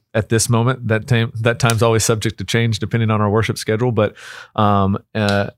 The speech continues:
and then Wednesday nights is kind of our, uh, midweek service. It's a college ministry driven worship service. We have a student led band. Um, I typically teach at that, uh, at eight o'clock on Wednesday nights. Um, it, and it's kind of the, the, the driving force probably behind our ministry.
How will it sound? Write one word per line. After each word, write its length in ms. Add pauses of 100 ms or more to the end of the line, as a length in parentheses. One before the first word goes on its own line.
(140)
and 160
then 180
Wednesday 280
nights 320
is 100
kind 160
of 100
our, 280
uh, 220
midweek 440
service. 500
It's 220
a 60
college 360
ministry 420
driven 340
worship 260
service. 300
We 80
have 100
a 60
student 260
led 160
band. 400 (420)
Um, 360
I 80
typically 380
teach 260
at 80
that, 260
uh, 260
at 120
eight 100
o'clock 240
on 80
Wednesday 220
nights. 520
Um, 540
it, 240
and 140
it's 180
kind 180
of 200
the, 280 (540)
the, 120 (120)
the 100
driving 500
force 280
probably 180
behind 240
our 60
ministry. 580